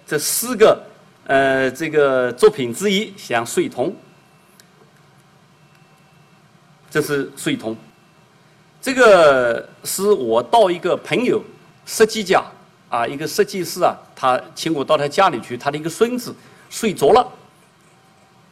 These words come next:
当时呢，叫我给他做一个角膜，做一个角膜，那个脚像天使一样的脚。呃，我呢就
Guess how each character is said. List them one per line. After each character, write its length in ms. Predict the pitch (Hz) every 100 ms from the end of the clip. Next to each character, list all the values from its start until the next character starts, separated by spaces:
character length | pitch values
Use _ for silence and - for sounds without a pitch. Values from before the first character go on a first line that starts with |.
| _ - -
当 180 | 247 262
时 140 | 214
呢， 100 | 214
叫 160 | 202 254
我 260 | 180 120 156
给 160 | 135
他 160 | 127 147
做 220 | - 185
一 20 |
个 80 | 170
角 280 | 160 - 110
膜， 300 | 104 113 208 - - _ _ _
做 120 | 202
一 60 | 196
个 80 |
角 300 | 202 - 110 110
膜， 140 | 151
那 80 | 170
个 80 | 226
脚 260 | - 135
像 220 | 127 196 185
天 300 | - 247 220
使 160 | -
一 20 |
样 160 | 123 156
的 80 | 110
脚。 180 | - - _ _ _ _ _ _ _ _ _
呃， 340 | 143 147 143 - - _ _ _ _
我 220 | - 139
呢 120 | 160
就 240 | 156 156